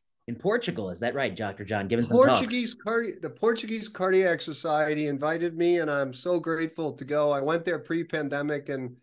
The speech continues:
Speaker 2: it's really a beautiful meeting.
Speaker 1: That's gonna be one of our topics. So we're gonna talk about something Doctor John read recently. We're gonna talk about what everyone wants to talk about, the Texas ruling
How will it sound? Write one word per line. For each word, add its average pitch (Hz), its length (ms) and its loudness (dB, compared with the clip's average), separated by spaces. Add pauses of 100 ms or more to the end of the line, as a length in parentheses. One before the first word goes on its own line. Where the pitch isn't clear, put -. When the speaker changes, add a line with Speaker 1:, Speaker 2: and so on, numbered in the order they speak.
(340)
Speaker 2:
it's - 160 -8
really 170 180 4
a 151 40 -2
beautiful 151 400 -2
meeting. 135 460 -2 (560)
Speaker 1:
That's 123 160 2
gonna 120 120 0
be 110 60 4
one 107 160 4
of 101 60 2
our 95 100 2
topics. 101 560 -4 (320)
So 175 220 8
we're 143 160 6
gonna 190 140 6
talk 180 220 6
about 160 260 6
something 165 320 4
Doctor 147 320 2
John 139 280 2
read 123 220 2
recently. 127 400 0
We're 117 80 -4
gonna 131 140 -2
talk 156 320 0
about 127 480 -2
what 117 80 -8
everyone 143 320 0
wants 120 240 -4
to - 80 -20
talk 117 260 -2
about, 120 320 2 (460)
the 107 400 0 (160)
Texas 175 560 2 (360)
ruling 165 640 6